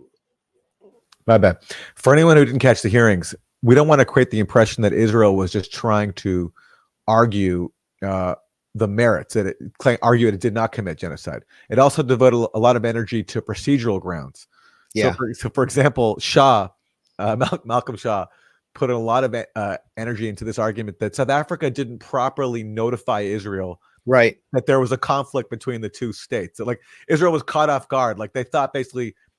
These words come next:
Speaker 1: we were, like, like, we thought that us and South Africa were friends, and all of a sudden South Africa comes out of the blue.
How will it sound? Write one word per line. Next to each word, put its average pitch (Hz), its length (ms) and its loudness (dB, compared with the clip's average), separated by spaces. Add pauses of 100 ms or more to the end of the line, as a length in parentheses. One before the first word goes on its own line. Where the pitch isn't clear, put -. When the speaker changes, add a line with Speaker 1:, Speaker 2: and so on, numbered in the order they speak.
(200)
Speaker 1:
we 143 160 -2
were, 131 100 0 (120)
like, 131 160 -4 (460)
like, 127 200 -6
we 151 120 -4
thought 165 280 -4
that 147 220 -2
us 143 200 -4
and 147 80 -12
South 131 140 -2
Africa 131 320 -4
were 117 100 -6
friends, 127 380 -8
and 120 60 -4
all 131 100 -2
of 127 60 -8
a 127 40 -6
sudden 135 240 -6
South 123 120 -4
Africa 120 380 -8
comes 113 320 -12
out 113 200 -4
of 101 200 -10 (280)
the 110 80 -10
blue. 107 400 -6